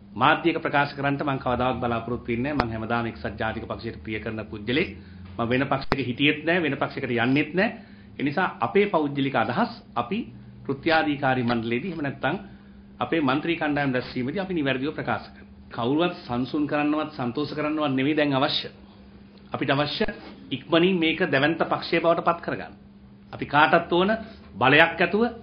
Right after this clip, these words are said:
ආණ්ඩුවක් පිහිටවලා අපේ පාක්ෂිකයින්ටත් රටටත් සේවයක් කරන්න. මේ රටට පවතින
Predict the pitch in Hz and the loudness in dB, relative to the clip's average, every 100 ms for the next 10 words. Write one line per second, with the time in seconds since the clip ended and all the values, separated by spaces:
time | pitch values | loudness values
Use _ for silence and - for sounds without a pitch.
0 | - - 131 160 165 170 - 180 190 208 | -6 4 6 6 4 2 4 2 4 2
1 | 240 - - - - 160 156 151 156 - | 2 -2 -18 -10 -2 0 2 4 2 0
2 | 170 170 175 202 131 135 180 226 226 - | -2 0 0 0 4 6 8 8 6 -2
3 | - - - 185 180 - 98 85 - - | -14 -14 0 2 2 0 -4 -12 -16 -20
4 | - - - - 120 127 123 131 - 135 | -20 -20 -20 -8 0 2 2 0 -2 0
5 | 135 135 | 0 2